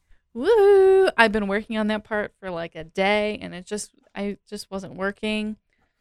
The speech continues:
So I worked around it, I figured it out, and I got through it. So that was good. Um, Tales of Arise, I'm still working through. Um, I'm just having a really hard time with controls. I think I just need to play it with a controller,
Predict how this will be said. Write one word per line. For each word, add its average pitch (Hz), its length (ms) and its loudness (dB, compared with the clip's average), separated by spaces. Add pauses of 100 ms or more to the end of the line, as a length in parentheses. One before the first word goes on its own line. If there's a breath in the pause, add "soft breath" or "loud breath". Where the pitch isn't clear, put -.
(120)
So - 380 -6 (100)
I 196 160 -4
worked 208 320 -6
around 214 360 -2
it, 214 120 -2
I 185 100 -2
figured 190 380 -6
it 175 120 -4
out, 208 360 0 (300)
and - 160 6
I 180 80 4
got - 240 -2
through 220 260 -2
it. 226 200 0 (520)
So - 200 -4
that 190 180 2
was 208 160 0
good. 202 460 0 (580)
Um, 175 300 -4
Tales 220 320 2
of 214 80 0
Arise, 202 400 4
I'm 190 120 -2
still 190 260 0
working 185 360 -2
through. 185 560 2 (960)
Um, 170 480 -4 (240)
I'm 190 80 2
just 226 200 2
having 294 220 6
a 226 40 6
really 202 160 4
hard 202 200 2
time 196 160 -2
with 185 120 -6
controls. 180 500 0
I 175 100 -4
think 190 200 -6
I 196 60 2
just 190 200 -4
need 196 140 -2
to 180 60 -2
play 175 180 0
it 165 40 0
with - 100 -4
a - 40 -8
controller, 180 680 0